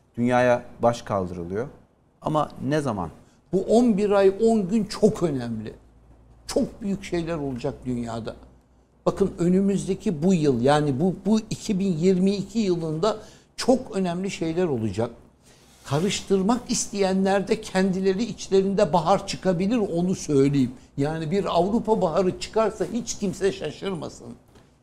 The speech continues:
Speaker 1: Bu pandemi etkili ekonomik
Speaker 2: Çok daha
Speaker 1: sonuçlar.
Speaker 2: baskın gelecek. Yani ben Litvanya'yı söyleyeyim size, enflasyon oranı yüzde on, on biri, on ikiyi geçti. Çok ileriye doğru gidiyor. Baltık ülkelerinde
Speaker 1: Bir de hocam o
Speaker 2: ani bir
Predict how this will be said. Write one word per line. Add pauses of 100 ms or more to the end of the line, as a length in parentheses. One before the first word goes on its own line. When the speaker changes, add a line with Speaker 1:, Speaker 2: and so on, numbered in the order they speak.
Speaker 1:
Bu
pandemi
etkili
ekonomik
Speaker 2:
Çok (340)
daha
Speaker 1:
sonuçlar.
Speaker 2:
baskın
gelecek. (260)
Yani
ben
Litvanya'yı
söyleyeyim
size, (280)
enflasyon
oranı
yüzde
on,
on
biri,
on
ikiyi
geçti. (260)
Çok (220)
ileriye
doğru
gidiyor. (280)
Baltık
ülkelerinde
Speaker 1:
Bir
de
hocam
o
Speaker 2:
ani
bir